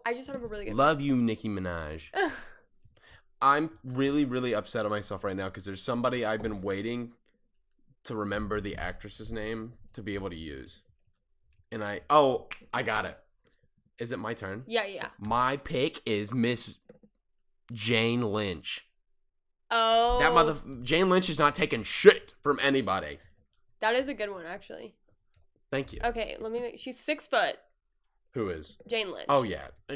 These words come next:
Speaker 2: She's a tall, tall motherfucker.
Speaker 1: Let me make sure. I don't think she's Canadian, but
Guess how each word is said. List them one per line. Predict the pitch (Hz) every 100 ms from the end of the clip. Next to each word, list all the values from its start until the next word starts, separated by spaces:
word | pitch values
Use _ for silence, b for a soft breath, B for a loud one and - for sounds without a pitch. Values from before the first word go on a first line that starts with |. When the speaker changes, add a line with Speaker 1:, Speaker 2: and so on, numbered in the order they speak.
| 120 -
Speaker 2:
She's | - 202 147
a |
tall, | - 120 117 110 113 -
tall | - 120 113 104 104
motherfucker. | 104 98 90 - - 92 - 67 - _ _
Speaker 1:
Let | -
me | 214
make | 220 220
sure. | -
I | -
don't | 175 175
think | 226
she's | - 320
Canadian, | 392 403 285 185 175 185
but | 170 -